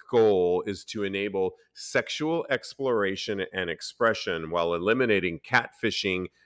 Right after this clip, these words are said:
headless torsos, endless scrolling, toxicity, and discrimination. So,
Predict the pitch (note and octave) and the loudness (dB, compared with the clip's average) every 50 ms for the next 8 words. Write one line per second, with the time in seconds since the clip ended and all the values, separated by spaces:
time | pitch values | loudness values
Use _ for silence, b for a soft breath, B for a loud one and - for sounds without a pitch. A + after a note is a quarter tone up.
0 | _ _ _ - C#3 C#3 B2+ B2+ B2+ B2 - - - - - A#2 A2 G2+ - - | _ _ _ -2 0 0 2 2 2 2 2 -2 -2 2 4 4 6 6 6 6
1 | F#2+ F#2 F#2 F#2 F#2 - - _ _ _ _ _ - C#3 C#3+ C#3 C#3+ C#3 C3+ B2+ | 8 8 8 8 6 0 -6 _ _ _ _ _ 0 2 2 4 4 4 2 2
2 | - - - - - _ - A2 G#2 G#2+ A2 G#2+ G#2 F#2+ F2 E2 D#2+ E2 F2 E2+ | 0 -6 -10 -12 -12 _ -4 -2 0 2 2 2 2 2 0 -2 -4 -6 -8 -10
3 | E2 _ _ _ _ - - B2+ A2+ - - - - D3+ C#3+ - - B2+ F#2+ - | -12 _ _ _ _ -4 -2 -2 -2 -2 -6 -6 -4 -4 -4 -4 -4 -6 -6 -6
4 | - - F#2 E2 D#2+ E2 F2+ F#2 F#2 b b b b A2 A2+ A#2 G#2+ G2+ - - | -6 -6 -6 -4 -4 -4 -4 -4 -6 b b b b -2 -2 0 -2 -4 -2 -2
5 | - B2 G#2+ G#2 G#2 G#2+ G#2+ G2 - - D2+ C#2 - _ _ _ _ b b b | 0 2 2 4 4 2 2 0 -2 -6 -6 -8 -10 _ _ _ _ b b b
6 | b b b b b - - C#3 B2 A#2 A#2 A#2 G#2 | b b b b b 4 8 10 10 10 10 8 6